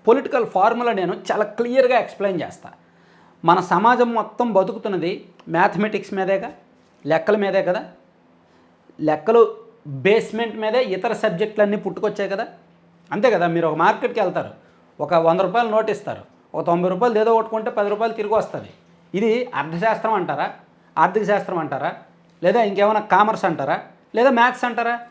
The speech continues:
ఇవన్నీ రావాలంటే మ్యాథ్సేగా. So దీనికి ఒక ఫార్ములా ఉంటది. ప్రతి మ్యాథ్ కూడా depends on one formula. ఒక ఫార్ములా ప్రకారమే లెక్కలు ఉంటాయి.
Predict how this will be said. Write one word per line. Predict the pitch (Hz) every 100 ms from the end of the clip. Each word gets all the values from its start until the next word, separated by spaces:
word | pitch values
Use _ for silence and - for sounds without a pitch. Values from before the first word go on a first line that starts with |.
| _ 151
ఇవన్నీ | 160 208
రావాలంటే | 254 233 233 233 226
మ్యాథ్సేగా. | 226 214 220 240 226 285 - _ _ _ -
So | 233
దీనికి | 185 269 269
ఒక | 262 -
ఫార్ములా | 226 226 247 226
ఉంటది. | 165 113 - _
ప్రతి | 196 202 269
మ్యాథ్ | 254 233 240 240
కూడా | 247 240
depends | 247 214 214 233
on | 233 226
one | 196
formula. | 180 185 208 190 120 - - _ - -
ఒక | 170 170
ఫార్ములా | 165 208 226 233
ప్రకారమే | 233 220 214 220
లెక్కలు | 254 185 208 202
ఉంటాయి. | 160